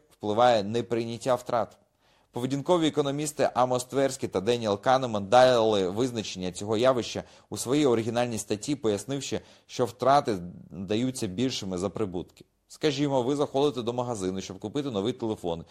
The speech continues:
який коштує п'ятсот доларів. Продавець видає вам купон на знижку сто доларів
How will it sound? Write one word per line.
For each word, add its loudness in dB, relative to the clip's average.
який -4
коштує 2
п'ятсот -2
доларів. 0
Продавець 6
видає 2
вам 2
купон 0
на 2
знижку -4
сто -2
доларів -2